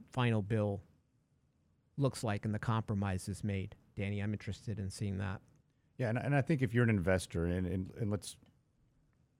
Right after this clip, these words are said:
Speaker 2: let's separate an investor and a speculator or a
Speaker 1: Yeah, 'cause
Speaker 2: trader,
Speaker 1: you're not in-,
Speaker 2: right?
Speaker 1: you're not investing
Speaker 2: Yeah.
Speaker 1: for this week.
Speaker 2: If, if
Speaker 1: Right.
Speaker 2: you're a trader, there's gonna be a ton of opportunity
Speaker 1: Mm-hmm.
Speaker 2: short term, right? If you're an, an investor or a long term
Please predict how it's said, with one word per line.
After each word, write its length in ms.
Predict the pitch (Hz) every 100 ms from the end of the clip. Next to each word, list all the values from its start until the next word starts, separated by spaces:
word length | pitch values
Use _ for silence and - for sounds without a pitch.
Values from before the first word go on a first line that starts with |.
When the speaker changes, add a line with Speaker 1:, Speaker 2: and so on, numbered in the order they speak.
| _ _ -
Speaker 2:
let's 140 | 113
separate 500 | - 120 113 101 85 -
an 100 | 98
investor 380 | 87 101 - 92
and 60 |
a 20 |
speculator 580 | 87 - 101 95 92 87
or 220 | 92 98
a 60 | 95
Speaker 1:
Yeah, 140 | 90 120
'cause 80 | 123
Speaker 2:
trader, 120 | 127
Speaker 1:
you're 60 | 160
not 240 | 156 -
in-, 40 | 101
Speaker 2:
right? 180 | 110 - -
Speaker 1:
you're 100 | 156
not 180 | 165 143
investing 540 | 131 135 127 131 113
Speaker 2:
Yeah. 140 | 107 -
Speaker 1:
for 340 | 110 101 101 - _
this 200 | 139 117
week. 340 | 120 107 - - -
Speaker 2:
If, 120 | 151
if 100 | 135
Speaker 1:
Right. 100 | 135
Speaker 2:
you're 140 | 190 190
a 60 |
trader, 520 | 120 - 175 165 98 85
there's 200 | 107 101
gonna 160 | 131 113
be 220 | 117 117
a 140 | 110
ton 340 | - - 185 196
of 80 |
opportunity 560 | 117 87 90 - 95 82
Speaker 1:
Mm-hmm. 240 | 131 123
Speaker 2:
short 320 | 120 120 127 -
term, 280 | 113 80
right? 220 | 82 98 95 - _ _ _ _ _ _
If 200 | 135 -
you're 200 | 135 135
an, 240 | 127 117 117
an 140 | 117
investor 840 | 98 95 123 220 - - 110 101 92
or 180 | 104
a 60 | 98
long 320 | 92 139 147
term 540 | 123 - 143 120 101